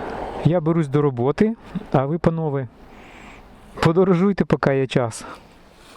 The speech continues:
Підписуйтесь. Ще, може, вхопіть оці останні дні, які залишилися осені.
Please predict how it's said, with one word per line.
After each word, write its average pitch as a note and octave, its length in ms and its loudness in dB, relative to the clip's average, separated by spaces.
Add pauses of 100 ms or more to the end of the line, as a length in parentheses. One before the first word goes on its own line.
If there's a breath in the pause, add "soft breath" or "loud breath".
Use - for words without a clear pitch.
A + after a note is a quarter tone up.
Підписуйтесь. D#3 840 0 (520 loud breath)
Ще, - 160 0
може, D#3 360 -2 (460 loud breath)
вхопіть - 480 2
оці D#3+ 220 0
останні D3 480 -2
дні, D3+ 260 -2
які C#3 180 0
залишилися B2 760 -2 (180)
осені. B2+ 480 -2